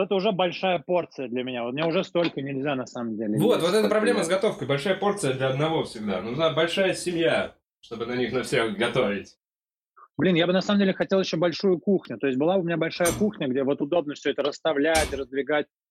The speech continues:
Speaker 1: Это же вообще офигенно. Я обожаю просто готовить.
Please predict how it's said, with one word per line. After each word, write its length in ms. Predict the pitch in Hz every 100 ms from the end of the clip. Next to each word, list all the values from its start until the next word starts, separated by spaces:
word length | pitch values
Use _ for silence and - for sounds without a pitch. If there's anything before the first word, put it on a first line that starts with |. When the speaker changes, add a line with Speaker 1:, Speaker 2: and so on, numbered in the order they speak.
| -
Speaker 1:
Это 140 | 143
же 60 | 156
вообще 180 | 160 196
офигенно. 380 | - 147 143 113
Я 140 | 139
обожаю 440 | 170 175 170 151 127
просто 280 | 113 - 113
готовить. 500 | 117 175 190 147